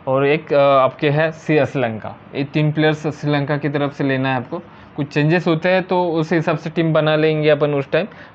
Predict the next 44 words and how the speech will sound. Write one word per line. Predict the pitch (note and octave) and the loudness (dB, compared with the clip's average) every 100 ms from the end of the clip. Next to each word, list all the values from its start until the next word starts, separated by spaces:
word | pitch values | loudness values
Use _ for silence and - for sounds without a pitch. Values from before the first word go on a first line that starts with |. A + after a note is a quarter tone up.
| - | -4
बाकी | C3 C3 D#3+ D#3 D3 | -2 0 2 4 4
यही | D#3 | 2
team | D#3+ E3 | 2 2
की, | D#3+ E3+ D#3 C#3 | 2 2 2 0
अ, | B2+ B2 C3 - | -2 -4 -8 -4
combination | C3+ C3+ D3 D3+ D#3+ D#3 | -2 0 0 0 0 0
बनाना | C#3+ B2+ A#2 A2 | 0 0 -2 -4
है | A2 - - - | -10 -18 -20 -12
इसी | C3 - D3+ C#3 | -8 -2 -2 0
lineups | C3 B2+ C3 - | 0 0 -2 -6
के | - | -6
हिसाब | A#2+ A#2+ A2 | -4 -4 -6
से। | - | -10
तो | G#2+ C#3 | -8 -2
यहाँ | C3+ C#3 C3+ | 2 2 2
पर | D3+ | 0
देखिए | D3 C#3+ E3 | 0 -2 -4
श्रेयस | D#3+ C#3 B2+ | -2 -2 -2
लंका | C#3+ C#3 C3 | -2 -2 -2
हो | C3+ C3 | -2 -2
गया, | C3+ D#3+ - - - | -4 -8 -20 -10 -4
यहाँ | - | 0
पर | D#3 | 0
एक | D3 C#3+ | 0 -2
ही | E3 | -2
player | D#3+ D#3 | 0 2
लेना | D3 C#3+ C#3 | 2 0 0
है | A#2+ | -2
आपको, | A2 A2 - - - - | -4 -10 -12 -20 -10 -4
या | B2 | 0
तो | C#3 | 2
आप | - | 2
ले | C#3+ D3 | 0 0
सकते | D#3 - D#3 | -2 -2 0
हो | |
आर्श | C#3 E2+ C3 C3 - | 2 2 0 0 0
शाह | C#3 D3 | 0 0
को, | C#3 E3+ E3 | -2 -6 -6
Ibrahim | C3+ C3 C3+ C3 | -6 -2 -2 0
Zadran | B2+ B2+ C#3 C#3+ | 0 2 -2 -2
को, | E3+ E3+ - | -6 -6 -2
R | C3 B2+ | 0 0
Gurbaz | C3 B2+ C3+ B2+ | -2 0 -2 -2
को। | A#2+ | -10